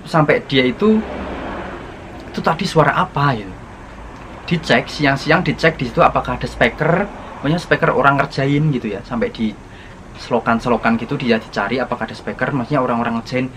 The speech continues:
Kan ada di Jepang tuh ada yang kayak istilahnya orang-orang ngerjain kayak gitu tuh ada lah ya. Tapi bener-bener dicari itu nggak ada, nggak ada apa-apa di situ.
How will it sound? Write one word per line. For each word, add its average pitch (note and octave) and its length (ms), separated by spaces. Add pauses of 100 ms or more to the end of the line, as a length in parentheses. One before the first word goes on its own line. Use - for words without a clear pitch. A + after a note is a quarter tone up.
(220)
Kan G#3 100
ada F#3 160
di D3 80
Jepang - 240
tuh D3+ 160
ada C#3+ 240
yang C#3+ 240 (1300)
kayak C3+ 160
istilahnya C#3+ 480 (320)
orang-orang C3 440
ngerjain B2 260
kayak B2+ 160
gitu C3+ 140
tuh D3+ 100
ada A#2+ 260
lah G2 80
ya. F#2 140 (720)
Tapi E3+ 360 (100)
bener-bener B2+ 400
dicari A2+ 400
itu D#3+ 80
nggak A2 180 (100)
ada, G2+ 140 (480)
nggak A#2+ 160
ada C#3 140
apa-apa B2+ 260
di A2 80
situ. A2 240